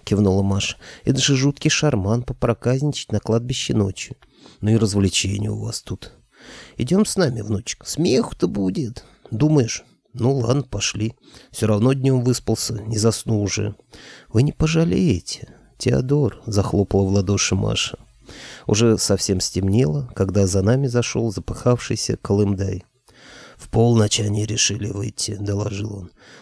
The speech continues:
«У нас еще час в запасе есть». «А далеко оно, кладбище-то?» «Недалеко, версты полторы от города». «Ну, пошли тогда».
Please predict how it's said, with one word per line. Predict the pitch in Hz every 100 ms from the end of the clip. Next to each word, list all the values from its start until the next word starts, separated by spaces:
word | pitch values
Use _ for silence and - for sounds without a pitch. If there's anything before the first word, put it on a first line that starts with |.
| -
«У | 139 127
нас | 135 -
еще | 117 107 123
час | 110 - 123 98
в |
запасе | 92 101 101 - 107 -
есть». | 101 107 110 - - _ _ _ - _
«А | -
далеко | 107 113 110 139
оно, | 139 107
кладбище-то?» | - 110 92 - - - - _ _ _ - -
«Недалеко, | 110 135 127 117 113 - 101
версты | 107 123 - 127
полторы | 113 113 107 104 104 101
от | 98 98
города». | 104 110 107 101 107 110 - _ _ _ -
«Ну, | 123
пошли | - 110 - 107
тогда». | - - -